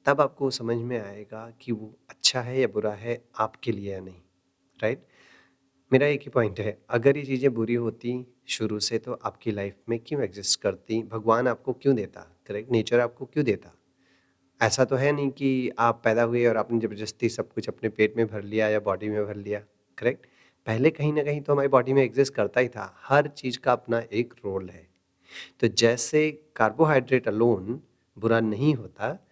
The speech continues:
वैसे ही कोलेस्ट्रॉल alone बुरा नहीं होता, ठीक है? तो समझते हैं ये है क्या और इसकी क्या डिफरेंट टर्म्स हैं, इससे क्या होता है और हमें इसके बारे में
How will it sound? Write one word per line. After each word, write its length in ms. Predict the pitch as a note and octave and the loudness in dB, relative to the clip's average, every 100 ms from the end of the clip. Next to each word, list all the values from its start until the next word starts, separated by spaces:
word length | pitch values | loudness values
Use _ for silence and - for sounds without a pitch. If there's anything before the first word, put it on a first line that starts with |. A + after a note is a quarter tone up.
| _ _ _ G2+ | _ _ _ 0
वैसे 340 | A2 A2 C3+ | 0 2 0
ही 120 | C#3 | -2
कोलेस्ट्रॉल 600 | C#3 A2 A2 - C3+ C3+ | -2 0 2 2 2 0
alone 460 | - G#2+ G#2+ B2+ D#3+ - | -4 -2 0 -2 -6 -14
बुरा 300 | G#2+ G2+ G2+ | -10 -2 0
नहीं 300 | A2+ G#2 A2+ | 0 -2 -2
होता, 440 | F#2+ G2 _ F2+ _ _ _ _ _ _ - | -4 -8 _ -20 _ _ _ _ _ _ -12
ठीक 240 | G2+ - | -12 -6
है? 220 | C#3 - _ - | -6 -6 _ 0
तो 80 | |
समझते 420 | F3+ D#3 B2 - F#3 | 2 4 2 4 2
हैं 80 | |
ये 200 | F#3 E3 _ | 2 -10 _
है 200 | A2+ G#2+ | -6 -6
क्या 320 | - G2+ - _ _ _ - - - | -6 -12 -12 _ _ _ -20 -18 0
और 180 | A2+ A2 | 2 2
इसकी 680 | A2 - - C3+ C3 C3 - _ _ - | -2 -6 -4 -2 -2 -6 -14 _ _ -2
क्या 240 | C3 A#2+ | 2 2
डिफरेंट 520 | A#2 A2+ - A#2+ A2+ A2+ | 0 -6 -10 -4 -4 -4
टर्म्स 380 | A2 A2+ A#2+ - | -2 -2 -4 -6
हैं, 340 | B2+ B2+ B2+ _ _ _ _ _ _ - | -6 -8 -10 _ _ _ _ _ _ -6
इससे 680 | A2+ - - A2+ A2 G#2+ _ _ - | -4 -4 -2 -2 -2 -8 _ _ -4
क्या 140 | A#2 | -4
होता 440 | A2 G2+ - - | -4 -10 -2 -2
है 360 | A#2 A#2+ B2+ C3+ - | -2 -6 -10 -10 0
और 160 | B2 | 0
हमें 300 | A#2 A#2+ B2+ | 0 -8 -8
इसके 280 | A#2+ - A2+ | -8 -14 -10
बारे 260 | G#2 G2+ G#2 | -8 -10 -8
में 220 | B2 | -6